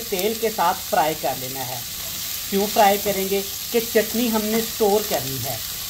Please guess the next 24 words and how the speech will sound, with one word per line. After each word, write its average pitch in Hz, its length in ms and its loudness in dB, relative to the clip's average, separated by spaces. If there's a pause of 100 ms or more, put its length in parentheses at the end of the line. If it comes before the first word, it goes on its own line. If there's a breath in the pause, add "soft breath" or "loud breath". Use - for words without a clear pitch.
(140)
कौन 175 320 6
रोज़ 226 260 6
चटनी 220 400 0
बनाए 196 320 6 (100)
और 185 160 6
कौन 202 400 4
खाए, 202 260 6 (300)
तो 233 80 4 (120)
एक 247 260 8
ही 285 80 -4
दफ़ा 220 240 6 (100)
इस 233 160 -4
तरीके 214 300 0
से 220 160 2
बना 170 300 2
के 202 140 -2
store 202 380 0
कर 220 160 6
लिया 196 220 4
करें, 202 280 2 (340)
ये 208 160 4
महीना 175 460 2
भर 190 180 2
ख़राब 185 340 4